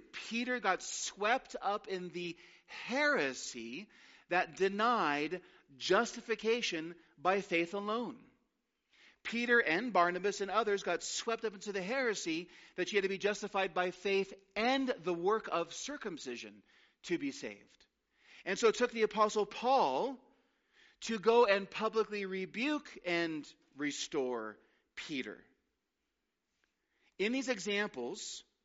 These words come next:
the prodigal son never stopped being a son. Peter, both in his denials and in his heresy, never stopped being saved, never stopped being a believer.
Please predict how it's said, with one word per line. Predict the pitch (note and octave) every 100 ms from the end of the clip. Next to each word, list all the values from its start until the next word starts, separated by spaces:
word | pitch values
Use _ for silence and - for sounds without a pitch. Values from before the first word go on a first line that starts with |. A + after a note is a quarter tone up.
| _ _ _ _ _ _ _
the | -
prodigal | B2 - E3+ G3 G3 G#3
son | - G3+ E3+ E3
never | D3 D#3
stopped | F#3+ - F3 D#3+
being | D3+ D#3
a | D#3+
son. | - C#3+ A#2 - _ _ _ _ _ _ _ _ _ _ _ -
Peter, | - A3 F3+ D#3 F#3 C#3+
both | D3 D#3+ - - _ _
in | D3
his | D3+ D3+
denials | D#3 D3 D#3 F3+ F#3
and | E3
in | E3
his | E3+ E3
heresy, | F3 G3 E3 D3 C#3 C3+ - - _ -
never | D3+ D#3+ E3+
stopped | F3 - D#3+ D3+ - C#3+
being | D3+ D3 C#3 C#3 -
saved, | - - - G3+ F3 B2+ A2+ A#2
never | C#3+ D#3+ D#3
stopped | E3+ D#3 C#3
being | C#3+ C#3
a | C3
believer. | C3 C#3 D3+ D#3+ G#3 D3 A2